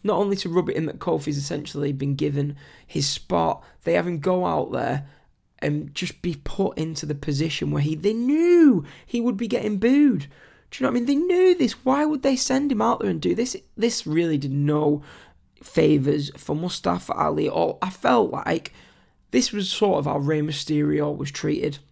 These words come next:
Maybe not quite to that extent. When he was sent out there at number thirty in the Rumble in, was it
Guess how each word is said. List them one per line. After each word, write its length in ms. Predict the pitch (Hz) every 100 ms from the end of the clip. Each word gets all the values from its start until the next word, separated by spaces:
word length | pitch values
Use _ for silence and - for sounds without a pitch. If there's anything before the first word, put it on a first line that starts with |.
| _ -
Maybe 260 | 175 185 160
not 160 | 151
quite 220 | - 147 -
to 60 |
that 140 | 160 -
extent. 380 | - - -
When 120 | - 156
he 120 | 185
was 160 | 165
sent 200 | 143 -
out 180 | - -
there 220 | 147 180 - - -
at 120 | 147
number 240 | 165 156
thirty 440 | 147 - 156 156 151
in 100 | 143
the 100 | 143
Rumble 500 | 151 147 147 147 160
in, 440 | 165 156 147 147 - - - _
was 120 | - 208
it 200 | -